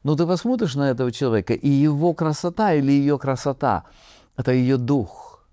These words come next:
Это ее надежда, это ее радость внутри.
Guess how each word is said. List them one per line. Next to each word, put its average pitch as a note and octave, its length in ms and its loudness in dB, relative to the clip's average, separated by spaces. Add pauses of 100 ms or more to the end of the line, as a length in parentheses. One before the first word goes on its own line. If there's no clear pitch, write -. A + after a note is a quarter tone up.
(1000)
Это C3+ 140 0
ее C#3 320 4
надежда, A2+ 640 0
это F#2 160 -2
ее C#3+ 160 4
радость C3 560 0
внутри. G#2+ 640 -2